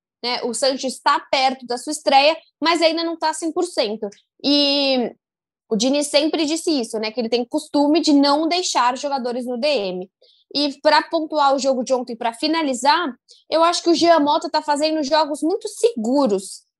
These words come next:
né? Talvez ele volte mais, se ele não ajuda tanto na criação, ok. Mas, eventualmente, com o Alisson, que normalmente fica amarelado, ele tá ajudando um pouco na defesa.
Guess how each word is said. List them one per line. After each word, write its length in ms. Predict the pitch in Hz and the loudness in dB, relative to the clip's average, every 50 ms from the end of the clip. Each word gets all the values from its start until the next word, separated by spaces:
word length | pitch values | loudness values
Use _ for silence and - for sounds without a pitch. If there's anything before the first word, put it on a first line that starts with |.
| _ _ _ _ - | _ _ _ _ -2
né? 100 | 269 277 | 0 2
Talvez 420 | 269 285 262 254 254 330 339 320 | 4 4 4 4 4 2 0 0
ele 240 | 330 302 277 269 226 | 0 -2 -2 -2 -2
volte 420 | 240 320 339 359 330 - - - 247 | 0 2 2 2 0 -2 -6 -8 -6
mais, 380 | 262 277 294 269 220 214 - | -4 -4 -2 -4 -4 -6 -8
se 100 | - 254 | -6 -6
ele 140 | 254 247 262 | -4 -4 -2
não 100 | 269 269 | -4 -2
ajuda 320 | 262 285 240 277 247 294 | -4 -4 -4 -4 -4 -4
tanto 240 | 294 294 262 254 269 | -4 -4 -6 -6 -6
na 120 | 240 233 226 | -8 -8 -6
criação, 560 | - 226 220 214 220 - 302 285 269 240 - - - | -2 0 0 0 0 -2 -2 -2 -2 -4 -4 -2 0
ok. 440 | 302 302 - - 277 254 240 247 240 _ _ _ _ - | 0 0 0 0 0 0 0 -2 -6 _ _ _ _ -4
Mas, 320 | 269 294 302 302 311 285 - | 0 0 2 2 0 0 -2
eventualmente, 600 | 277 285 320 359 370 370 359 339 330 320 262 - | -2 -2 -2 -4 -4 -2 -4 -4 -4 -6 -8 -8
com 100 | - 302 | -6 -6
o 340 | 294 277 277 269 254 240 226 233 - _ _ _ - | -4 -4 -2 0 0 0 -2 -4 -10 _ _ _ -4
Alisson, 480 | 262 294 320 311 269 262 - 262 254 233 | -2 0 0 0 -2 -6 -6 -8 -8 -8
que 120 | - - | -10 -12
normalmente 720 | 190 196 226 269 320 339 339 302 294 277 269 277 269 - - | -8 -2 2 4 4 4 4 2 0 -2 -2 -6 -8 -10 -10
fica 220 | - 262 - 262 | -10 -6 -4 -2
amarelado, 680 | 240 240 226 220 220 214 233 269 302 302 262 220 247 - | 0 0 0 2 2 4 4 4 4 4 2 -2 -6 -6
ele 200 | - 262 294 294 | -4 -4 -4 -4
tá 160 | 294 - 294 285 | -4 -2 -2 -2
ajudando 440 | 294 294 302 247 285 285 285 294 | -2 -4 -4 -4 -4 -4 -4 -4
um 40 | 294 | -4
pouco 260 | 269 294 285 294 311 | -2 -2 -2 -2 -2
na 120 | 285 294 285 | -2 -2 -2
defesa. 580 | 254 320 311 - 302 285 277 269 233 247 220 | -4 -6 -4 -2 2 4 4 4 2 0 -2